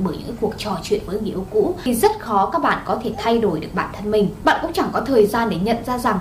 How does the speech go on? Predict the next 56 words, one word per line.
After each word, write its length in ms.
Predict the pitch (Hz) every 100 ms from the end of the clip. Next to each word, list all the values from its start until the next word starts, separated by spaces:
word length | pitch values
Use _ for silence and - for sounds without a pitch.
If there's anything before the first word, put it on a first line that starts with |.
| -
cuộc 180 | 240 -
sống 240 | 208 294
mình 200 | 330 240
cần 220 | 254 233
phải 100 | 196
thay 180 | - 302
đổi 180 | 254 151
những 160 | 156 262
điều 160 | 208 -
gì, 220 | 202 175 - - -
bản 180 | 247 - -
thân 200 | 247 247
mình 160 | 190 160
cần 120 | 196 165
phải 80 | -
thay 160 | 196 208
đổi 100 | 180 160
những 120 | 185
điều 160 | 240 170
gì. 260 | 214 214 - - -
Các 120 | 370 285
bạn 220 | 220 196
nói 180 | 190 214
rất 240 | 403 415
nhiều 260 | 233 180 156
đến 140 | 190
việc 300 | 233 - -
quay 200 | 240 233
lại 200 | 202 -
với 80 | 226
người 120 | 226
yêu 260 | 156 196 - -
cũ, 260 | 427 403 349
làm 280 | 277 214 180
lại 160 | 180 -
từ 120 | 220
đầu, 320 | 196 214 190 - - -
nhưng 120 | 370
các 120 | 403
bạn 160 | - -
lại 80 | -
không 260 | 294 285
biết 200 | 370 403
bản 160 | 233 -
thân 200 | 214 226
mình 100 | 220 165
cần 120 | 208 170 170
thay 160 | 202
đổi 180 | 202 147
điều 140 | 170 156
gì, 140 | - - -
cần 200 | 302 269
sửa 380 | - 302 208 147
những 140 | 208 269
điều 140 | 196
gì. 320 | - 202 170